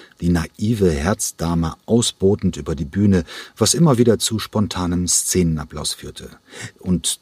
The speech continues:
dann passierte es aus im wahrsten Sinne des Wortes heiterem, unbeschwertem Himmel.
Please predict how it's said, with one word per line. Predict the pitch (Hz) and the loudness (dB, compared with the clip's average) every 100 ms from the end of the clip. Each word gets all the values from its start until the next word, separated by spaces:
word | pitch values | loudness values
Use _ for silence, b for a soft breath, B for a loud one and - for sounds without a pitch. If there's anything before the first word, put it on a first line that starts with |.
| _ - | _ 0
dann | 87 82 | 0 0
passierte | 85 - 110 104 | 0 2 2 2
es | 92 - - | 0 -4 -4
aus | 92 90 - B B _ | -2 0 -2 B B _
im | - 95 82 | -4 -2 0
wahrsten | 101 113 - - 110 | 0 2 0 2 0
Sinne | - 101 85 | 2 2 0
des | 82 - | -4 -4
Wortes | 90 87 82 - - | -4 -2 -4 -6 -6
heiterem, | 104 92 87 85 - _ _ | -6 -4 -2 -4 -6 _ _
unbeschwertem | 120 110 101 95 - 67 67 82 | 2 2 2 -2 -4 -8 -8 -6
Himmel. | 71 67 58 | -4 -6 -6